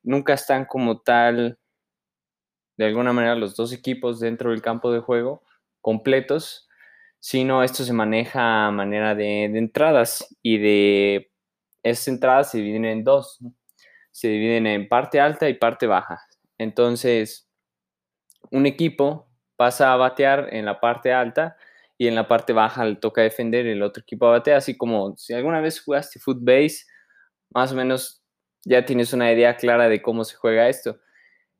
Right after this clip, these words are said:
Serían el número de jugadores, como, como bien comenta C J, pues son en sí los que están jugando.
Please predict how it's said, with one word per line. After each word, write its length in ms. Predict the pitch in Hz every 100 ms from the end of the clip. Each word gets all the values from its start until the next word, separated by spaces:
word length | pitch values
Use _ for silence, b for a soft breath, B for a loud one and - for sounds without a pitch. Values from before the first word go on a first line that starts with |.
| _ _ _
Serían 920 | - 135 135 139 156 165 165 160 151
el 120 | 123
número 260 | 143 165 165
de 60 |
jugadores, 520 | 151 156 151 151 151
como, 560 | - 120 110 110 107 - -
como 200 | - 120
bien 120 | 120 123
comenta 380 | 135 131 131
C 160 | 135 123
J, 220 | 127 131
pues 520 | 131 117 113 - - _
son 760 | - 131 135 143 143 139 110 - _
en 140 | - 117
sí 280 | - 147 151
los 180 | 147
que 60 | -
están 260 | - 143 151
jugando. 800 | 139 127 127 135 139 135 131